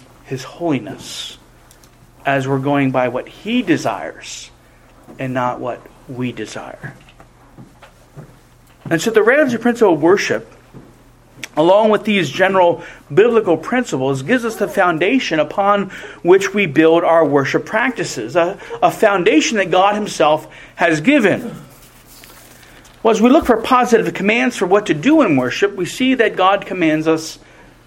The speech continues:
to sing psalms. We see this first in direct commands. Uh, uh, for example, Psalm one oh five. <clears throat> "Oh, give thanks to the Lord, call upon his name, make known his deeds among the peoples.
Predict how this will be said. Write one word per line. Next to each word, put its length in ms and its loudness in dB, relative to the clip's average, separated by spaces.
to 100 2
sing 340 -2
psalms. 720 0
We 80 0
see 180 -2
this 200 -2
first 340 0
in 80 0
direct 280 2
commands. 460 0
Uh, 40 -2
uh, 420 2
for 120 -2
example, 560 2
Psalm 380 2
one 140 4
oh 100 4
five. 640 0
<clears throat> 300 -4
"Oh, 80 4
give 180 2
thanks 440 0
to 40 -10
the 80 4
Lord, 480 4
call 380 2
upon 240 2
his 200 0
name, 340 2
make 200 0
known 360 0
his 280 -2
deeds 500 -2
among 280 0
the 80 -2
peoples. 540 -4